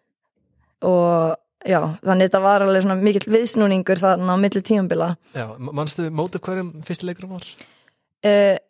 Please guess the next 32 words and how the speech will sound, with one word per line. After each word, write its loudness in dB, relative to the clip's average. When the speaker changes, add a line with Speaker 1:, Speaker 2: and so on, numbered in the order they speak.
Speaker 1:
sko, -2
ég 0
man 0
ekkert -6
eftir -4
þessum 0
tíma 2
eiginlega, 0
en 2
ég 2
tjekkaði 0
á 2
K -6
K -6
í -4
og -10
Speaker 2:
Já. -2
Speaker 1:
það 0
var 2
á 4
móti 2
Hamar, -2
held -10
ég. -8
Speaker 2:
Var -8
á -10
móti -8
Hamar? -10
Speaker 1:
Úti, 0
í 2
Speaker 2:
Já. -2
Speaker 1:
Hveragerði. 0